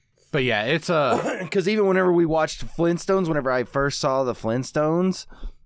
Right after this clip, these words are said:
Speaker 2: that was my thought. I was like, "Oh, that's the, that's
Speaker 1: Yeah,
Speaker 2: the
Speaker 1: no,
Speaker 2: chick
Speaker 1: she was,
Speaker 2: from
Speaker 1: she was
Speaker 2: Big."
Speaker 1: bomb hot.
Speaker 2: Yep. Boo.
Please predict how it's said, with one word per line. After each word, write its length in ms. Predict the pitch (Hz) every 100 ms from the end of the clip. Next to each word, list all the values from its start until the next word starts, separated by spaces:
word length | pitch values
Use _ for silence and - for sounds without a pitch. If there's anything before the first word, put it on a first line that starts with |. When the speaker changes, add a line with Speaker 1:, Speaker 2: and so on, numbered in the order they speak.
| - - - - - _ - - _ _ - -
Speaker 2:
that 320 | 104 117 143
was 100 | 139
my 120 | 127
thought. 220 | 117 120 113
I 60 |
was 140 | 113 113
like, 160 | 107 -
"Oh, 260 | - - - - - - - -
that's 160 | - -
the, 80 | - -
that's 160 | - 135
Speaker 1:
Yeah, 180 | 175 123
Speaker 2:
the 60 |
Speaker 1:
no, 100 | 180 147
Speaker 2:
chick 80 |
Speaker 1:
she 140 | - 120
was, 140 | 95
Speaker 2:
from 140 | 92 78
Speaker 1:
she 180 | 113
was 140 | 117 98
Speaker 2:
Big." 180 | 87 -
Speaker 1:
bomb 340 | 175 202 175
hot. 440 | 131 113 87 - - - - - - - - - _ _ _ - -
Speaker 2:
Yep. 280 | - 120 120 - - - - - _ _ _ _ - _ _ _ - -
Boo. 440 | - - 104 110